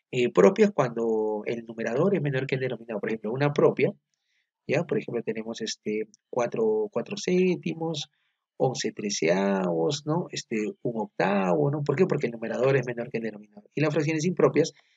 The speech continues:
son cuando el numerador es mayor que el denominador, ¿cierto? Eh, por ejemplo, este, once quintos, este, diecisiete cuartos, ¿ok?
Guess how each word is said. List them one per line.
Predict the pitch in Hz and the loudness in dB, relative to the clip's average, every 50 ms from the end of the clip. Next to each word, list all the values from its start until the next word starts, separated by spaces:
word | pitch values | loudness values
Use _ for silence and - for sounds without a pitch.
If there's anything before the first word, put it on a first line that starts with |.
| _ _ _ | _ _ _
son | - 147 139 | 2 2 4
cuando | - 160 156 | 4 2 2
el | 160 160 | 2 0
numerador | 165 165 170 165 156 147 147 147 147 | 0 2 4 6 8 8 8 6 4
es | 143 127 | -2 -4
mayor | 113 110 107 110 110 - | -4 -4 -6 -8 -8 -8
que | - | -10
el | 107 107 | -12 -12
denominador, | 110 110 107 110 110 123 139 233 240 - - _ | -12 -14 -14 -12 -6 -2 -2 -2 -2 -4 -8 _
¿cierto? | - - 113 113 127 226 285 277 185 123 113 | -6 -4 -4 -2 -2 -2 -4 -4 -8 -10 -10
Eh, | 113 110 107 | -8 -8 -8
por | 104 - 110 | -6 -4 -4
ejemplo, | 107 - 123 117 120 120 | -4 -4 -6 -4 -2 -4
este, | 120 - - 107 107 104 - _ _ _ _ _ _ _ _ _ | -4 -2 -2 -2 -2 -2 -6 _ _ _ _ _ _ _ _ _
once | 131 131 123 - - - - | -2 0 0 -2 -4 -4 -6
quintos, | - 170 170 165 160 151 143 - - - 131 131 139 139 135 139 - _ _ | -4 -4 -4 -2 -2 -2 -2 -2 0 0 0 0 0 -2 -4 -6 -12 _ _
este, | - 104 101 - - _ - 101 104 107 107 107 107 104 107 104 107 107 | -18 -12 -12 -12 -12 _ -4 -4 -4 -4 -4 -4 -4 -2 -2 -2 -4 -4
diecisiete | 107 110 - - 113 - - 113 - 107 104 | -6 -8 -8 -8 -10 -8 -8 -8 -10 -10 -6
cuartos, | - - 143 139 131 131 123 117 107 _ _ 107 107 107 110 113 - - | 0 2 2 2 2 -2 -2 -4 -6 _ _ -2 -2 -2 -2 -4 -6 -14
¿ok? | - - - | -18 -8 -4